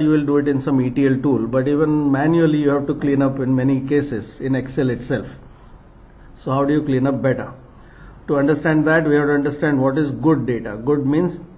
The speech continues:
data which does not require cleanup, which you already know. It should be like a table. Convert it to a table,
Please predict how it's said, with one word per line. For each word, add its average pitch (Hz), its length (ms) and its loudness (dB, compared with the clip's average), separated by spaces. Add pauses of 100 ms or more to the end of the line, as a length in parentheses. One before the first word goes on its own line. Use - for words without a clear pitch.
(320)
data 131 300 -2
which 139 200 -2
does 123 240 -2
not 143 280 0
require 127 420 -2
cleanup, 120 400 -4 (160)
which 131 180 -6
you 147 80 0
already 127 320 0
know. 131 200 2
It 113 160 -6
should 120 200 -6
be 139 80 0
like 135 220 -2
a 139 80 -2
table. 131 400 -2 (520)
Convert 156 280 0
it 151 120 0
to 165 80 4
a 156 80 2
table, 160 440 2